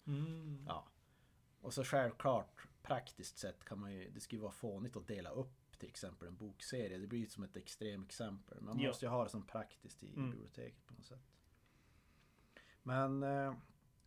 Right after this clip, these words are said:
Speaker 2: vi, eh, kanske kan försöka oss på en, en liten definition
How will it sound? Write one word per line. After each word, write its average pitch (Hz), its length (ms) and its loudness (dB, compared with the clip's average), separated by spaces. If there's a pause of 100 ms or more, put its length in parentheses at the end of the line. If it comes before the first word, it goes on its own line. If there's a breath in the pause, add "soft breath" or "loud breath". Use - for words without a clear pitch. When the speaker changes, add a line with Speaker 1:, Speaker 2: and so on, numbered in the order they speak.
(760)
Speaker 2:
vi, 143 440 4
eh, 123 440 8 (260)
kanske 151 320 -2
kan 131 520 2 (1120)
försöka 165 520 4
oss - 120 -2
på 175 340 6
en, 110 260 2
en 123 140 0
liten 135 340 0
definition 101 640 -2